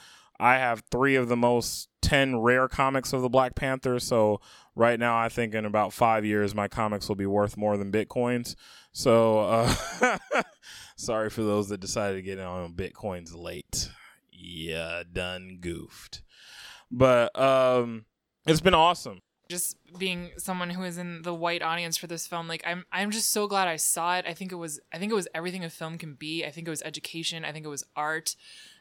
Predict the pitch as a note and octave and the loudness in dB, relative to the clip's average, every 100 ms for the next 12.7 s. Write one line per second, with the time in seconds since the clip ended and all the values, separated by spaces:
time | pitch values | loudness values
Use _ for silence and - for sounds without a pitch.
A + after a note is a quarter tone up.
0 | - D#3+ D3+ D3+ - D#3+ E3 E3 F#3 F3+ | -6 -4 -2 -4 -2 0 0 2 0 2
1 | F#3+ F3 - E3+ D#3+ D#3+ D3+ D3+ D3 D#3 | 0 0 -2 -4 -4 -6 -6 -8 -8 -8
2 | D3 C#3+ C#3+ _ _ - D#3 D3 D3 D#3+ | -8 -12 -20 _ _ -10 -6 -4 -4 -6
3 | E3 E3 D#3+ D#3+ D#3+ D#3 D#3+ E3 E3+ E3 | -4 -4 -4 -4 -2 -2 -2 -2 -4 -4
4 | D#3 D3+ D#3+ F3 F3+ D#3+ D#3+ - - - | -10 -8 -6 -4 -4 -4 -8 -12 -18 -18
5 | - - E3 D#3+ D#3+ D#3 D3+ D3+ D3+ D3+ | -14 -4 -2 -2 -2 -2 -2 -6 -14 -20
6 | _ _ _ _ _ - F3+ - G#3+ G3+ | _ _ _ _ _ -2 0 2 2 2
7 | G3 F#3 E3+ - F3+ - - F#3 F3 E3 | 4 2 0 -6 -4 -4 -4 -4 -4 -6
8 | D#3 F3+ E3+ E3 - F3 E3 D#3+ D3+ D#3+ | -8 -8 -6 -8 -8 -8 -8 -10 -10 -8
9 | D3+ D3+ D3+ - - _ _ - - G#3+ | -8 -8 -12 -16 -18 _ _ -4 0 0
10 | F#3+ F3+ E3 E3 F#3 E3+ E3+ D#3 D#3 - | 0 -2 -4 -6 -6 -8 -8 -8 -6 -4
11 | F#3 F3+ E3+ D#3+ D#3 - D#3+ D#3 D3+ D3 | -4 -6 -8 -8 -8 -8 -8 -8 -8 -10
12 | D3+ D3+ D3+ D#3+ F#3 F3+ E3+ | -10 -8 -8 -6 -4 -4 -4